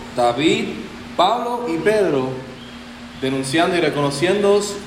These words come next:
quiénes son delante de Dios y dándole la gracia a Dios, pues, por permitirles ser útiles en sus manos y por servirle y conocerle, aunque de nuevo son pecadores, eran hombres como, como usted y yo, ¿verdad?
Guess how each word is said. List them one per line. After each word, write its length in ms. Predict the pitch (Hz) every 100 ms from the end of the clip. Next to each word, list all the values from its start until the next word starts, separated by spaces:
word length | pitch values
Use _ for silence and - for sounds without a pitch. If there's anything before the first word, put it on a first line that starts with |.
| -
quiénes 260 | 160 185
son 220 | 185 185 175
delante 380 | 165 170 170
de 200 | 165 156
Dios 340 | 156 196 214 - - - - -
y 60 |
dándole 320 | 135 143 170
la 100 | 165
gracia 400 | 156 151 170 -
a 20 | 170
Dios, 200 | 165 190
pues, 200 | 165 190
por 240 | 196 165 139
permitirles 580 | 139 139 135 147 175 -
ser 160 | 160 156
útiles 320 | 175 175 160
en 60 |
sus 60 | 151
manos 320 | 180 214 208 208 - - -
y 80 | 139
por 160 | 139 139
servirle 340 | 143 135 175
y 40 | 190
conocerle, 540 | 165 151 160 196 180
aunque 200 | 143 135
de 60 | 139
nuevo 240 | 156 131 - - - - - - -
son 280 | - 151 156
pecadores, 580 | 147 135 117 120 113 131
eran 280 | 135 151 143 - - - -
hombres 240 | 127 143 151
como, 240 | 147 143 139 139
como 140 | 131
usted 220 | 127 143 156
y 60 |
yo, 120 | 139 117 -
¿verdad? 420 | - 123 127 120